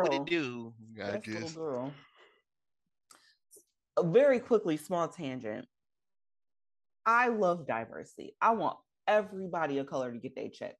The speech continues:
Speaker 2: Please get your money.
Speaker 1: Fact.
Speaker 2: If I could remember where the fuck I was watching this random ass show,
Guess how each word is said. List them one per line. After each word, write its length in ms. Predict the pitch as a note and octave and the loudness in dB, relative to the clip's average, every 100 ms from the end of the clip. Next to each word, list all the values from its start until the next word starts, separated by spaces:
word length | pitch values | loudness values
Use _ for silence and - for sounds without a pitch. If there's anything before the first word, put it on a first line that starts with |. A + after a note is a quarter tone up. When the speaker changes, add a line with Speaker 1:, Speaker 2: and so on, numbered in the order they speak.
| - | -4
Speaker 2:
Please 340 | A#3+ D#3 C3 | -2 -2 -4
get 160 | D#3 C#3+ | -6 -6
your 100 | A2+ | -10
money. 280 | A2+ - _ _ _ _ _ _ _ - | -12 -18 _ _ _ _ _ _ _ -6
Speaker 1:
Fact. 340 | G2+ F#2 B2+ - - _ _ _ C#3+ - _ _ _ - - _ - | -2 -2 -2 -16 -20 _ _ _ -18 -18 _ _ _ -16 -16 _ 2
Speaker 2:
If 160 | G#3+ | 4
I 100 | C4+ | 4
could 220 | D4 C4+ | 2 -2
remember 360 | G3+ F3+ G#3 A3 | -2 -4 -4 -2
where 180 | G#3 G3+ | -2 -2
the 80 | G#3 | -2
fuck 200 | A3 G3+ | -4 -2
I 60 | |
was 140 | F3+ F3+ | -4 -2
watching 260 | F3+ F#3 F3+ | -4 -4 -10
this 160 | D#3 C3 C3+ | -10 -12 -4
random 440 | D#3+ E3+ G3+ G#3 - - | -2 -2 -4 -8 -10 -6
ass 360 | E3+ E3+ F3+ | -2 -2 -4
show, 680 | - - E3 D#3 E3 G3 A3+ | -12 -6 0 0 0 -6 -8